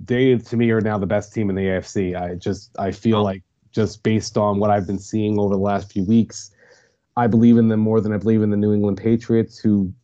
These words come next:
Speaker 1: would probably be my number two seed, honestly, if I'm thinking about it right now. Uh, and I believe in them more than the Bills,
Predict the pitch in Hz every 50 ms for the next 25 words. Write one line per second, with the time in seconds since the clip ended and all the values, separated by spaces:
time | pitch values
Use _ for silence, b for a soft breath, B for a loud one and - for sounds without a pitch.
0 | _ _ - 104 101 98 98 - - - 110 139 175 127 101 98 95 90 95 95
1 | 90 92 92 92 92 87 87 85 80 - _ _ - - - - 113 117 117 -
2 | - 82 82 82 82 95 101 - 90 - - 92 90 82 85 85 82 82 - 101
3 | 107 - 92 90 85 87 90 90 90 98 95 92 92 95 95 95 92 90 90 B
4 | B B B B B B B B - - 98 95 92 90 87 - - 101 98 95
5 | 95 87 - - _ - 95 104 107 104 107 107 107 104 104 101 104 104 98 104
6 | 95 87 90 101 117 110 104 101 95 95 -